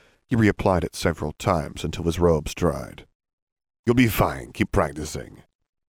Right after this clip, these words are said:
"You just want to watch me fall over," Harry grumbled.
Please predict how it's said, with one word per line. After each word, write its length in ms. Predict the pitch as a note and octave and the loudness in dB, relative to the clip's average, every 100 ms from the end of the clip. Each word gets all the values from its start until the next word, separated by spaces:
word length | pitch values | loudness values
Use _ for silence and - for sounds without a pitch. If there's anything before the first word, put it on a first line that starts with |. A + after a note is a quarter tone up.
| _ _ _ _ _ - | _ _ _ _ _ -2
"You 80 | G#2+ | 0
just 160 | - | 2
want 120 | A#2 | 0
to 100 | - | 2
watch 220 | E2 E2 - | 2 2 2
me 100 | E2+ | -2
fall 340 | - F#2+ D#2 | -2 -4 0
over," 420 | E2+ D2+ D2 - - _ _ | 0 0 -4 -8 -12 _ _
Harry 220 | - D2 C#2+ | -8 -8 -6
grumbled. 500 | - C#2+ C#2+ - | -8 -6 -6 -8